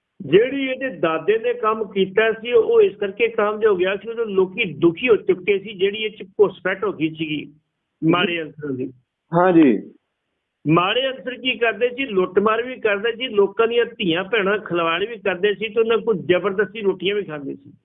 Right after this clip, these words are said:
Speaker 2: ਜੀ।
Speaker 1: ਫਿਰ ਲੋਕ ਖਿਲਾਫ ਹੋ ਗਏ ਸੀਗੇ।
Speaker 2: ਜੀ।
Speaker 1: ਕੇ ਪੀ ਐਸ ਗਿੱਲ ਗਰਵਰ ਤੇ ਪਹਿਲਾਂ ਵੀ ਉੱਥੇ ਆਏ ਸੀਗੇ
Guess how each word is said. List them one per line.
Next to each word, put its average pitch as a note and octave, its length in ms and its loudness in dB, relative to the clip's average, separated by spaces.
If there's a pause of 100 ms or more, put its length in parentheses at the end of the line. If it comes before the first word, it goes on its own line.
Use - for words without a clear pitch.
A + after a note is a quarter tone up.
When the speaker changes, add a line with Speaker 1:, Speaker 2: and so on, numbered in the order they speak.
(220)
Speaker 2:
ਜੀ। E3 340 8 (800)
Speaker 1:
ਫਿਰ C#4+ 120 4
ਲੋਕ D4+ 340 0
ਖਿਲਾਫ B3 320 0
ਹੋ G#3+ 100 -4
ਗਏ C#3+ 180 -8
ਸੀਗੇ। - 260 -14 (1120)
Speaker 2:
ਜੀ। E3+ 380 8
Speaker 1:
ਕੇ G3+ 200 6
ਪੀ C4 240 0
ਐਸ - 120 0
ਗਿੱਲ A3 340 0
ਗਰਵਰ B3 320 0
ਤੇ B3+ 80 0
ਪਹਿਲਾਂ B3 340 -2
ਵੀ C#4 100 -2
ਉੱਥੇ A#3+ 200 -2
ਆਏ G#3 240 0
ਸੀਗੇ F#3+ 460 -6